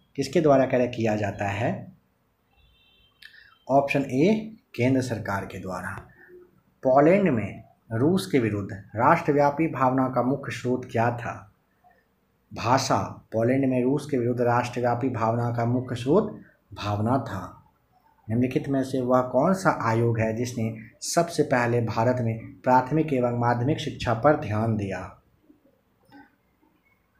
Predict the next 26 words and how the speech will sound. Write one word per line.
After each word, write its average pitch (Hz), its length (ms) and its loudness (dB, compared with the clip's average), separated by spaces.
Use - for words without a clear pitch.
चार्ल्स 139 480 4
वुड 131 280 -2
आयोग, 139 320 2
ऑप्शन 113 320 0
नंबर 123 300 0
बी 110 140 -4
होगा, 95 280 -6
चार्ल्स 131 540 -2
वुड 95 160 -6
आयोग। 87 320 -8
निम्न 156 240 2
में 147 100 2
से 147 160 -4
किसके 156 420 -2
द्वारा 123 300 4
भारत 120 420 2
में 113 160 -2
व्यापक 120 440 0
नियंत्रण 120 460 -2
हेतु 107 460 -4
काफिला 156 480 4
व्यवस्था 135 420 2
शुरू 135 240 -2
की 120 200 -4
गई 104 280 -4
थी? 147 380 -8